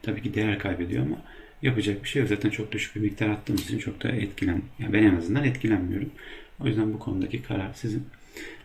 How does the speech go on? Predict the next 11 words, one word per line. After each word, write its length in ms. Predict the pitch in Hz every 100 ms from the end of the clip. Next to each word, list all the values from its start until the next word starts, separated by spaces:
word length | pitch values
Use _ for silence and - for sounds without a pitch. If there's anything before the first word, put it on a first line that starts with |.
| -
Şimdi, 320 | - 135 135
e, 320 | 147 - 113 113 110 127 - - - - - - - - - - -
normal 360 | 117 117 123
yöntemi 300 | 117 113 117
zaten 320 | 110 117 - 107
göstereceğim 580 | 123 - 120 113 127 123 - - -
ama 160 | 120
Zeki 260 | 107 117 113
Sync'in 300 | - 107 113
nasıl 220 | 123 -
kullanımını 560 | - 107 104 104 101